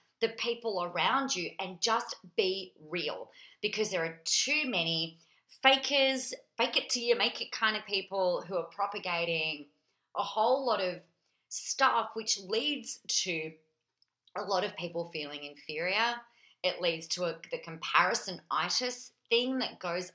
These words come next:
on. And let's face it, a lot of the time it's just not even real. So I got a little ranty in this episode. Isn't that a little bit of fun? <laughs> So I trust that this has been helpful for you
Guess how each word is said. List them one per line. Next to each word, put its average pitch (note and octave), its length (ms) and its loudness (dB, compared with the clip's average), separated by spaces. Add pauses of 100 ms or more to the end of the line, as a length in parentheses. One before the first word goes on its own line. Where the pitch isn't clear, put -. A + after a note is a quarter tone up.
on. A3 480 0 (400)
And G3 520 4 (120)
let's - 220 -6
face D#3+ 260 0
it, D3+ 180 0
a E3 60 2
lot F#3 220 0
of F#3 80 0
the F#3 60 -8
time D3+ 420 -8
it's - 180 -8
just D#3 220 -8
not D3 200 -8 (200)
even C3+ 420 -10 (240)
real. - 320 -10 (720)
So - 220 6 (1120)
I D3 240 -4
got D3 140 0
a F3+ 40 0
little A3 220 0
ranty B3 440 -2
in D#3 80 -10
this C#3+ 140 -12
episode. D3+ 560 -2
Isn't D4 260 -2
that A#3 140 4
a G#3+ 80 4
little F#3 160 -2
bit F3+ 140 -6
of - 80 -12
fun? D3 180 4 (220)
<laughs> - 200 -18
So - 180 10
I F4 840 8
trust C#4 300 6
that D#4+ 120 -2
this C#4+ 140 -4
has C#4 120 -6
been C#4+ 280 4
helpful G3+ 460 0
for D#3+ 240 0
you D#3 320 -2